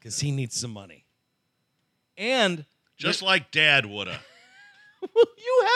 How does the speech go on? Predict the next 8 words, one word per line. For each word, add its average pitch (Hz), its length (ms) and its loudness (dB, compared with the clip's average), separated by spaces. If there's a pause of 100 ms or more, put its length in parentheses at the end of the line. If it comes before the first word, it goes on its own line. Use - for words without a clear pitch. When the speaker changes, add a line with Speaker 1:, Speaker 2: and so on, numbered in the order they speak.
(180)
Speaker 1:
Hefner 277 120 -6
never 277 280 0
got 196 280 -2
naked. 208 540 -2
Speaker 2:
No, 185 140 0
he 139 200 2
didn't, 107 440 -8 (100)
thankfully. 92 640 -12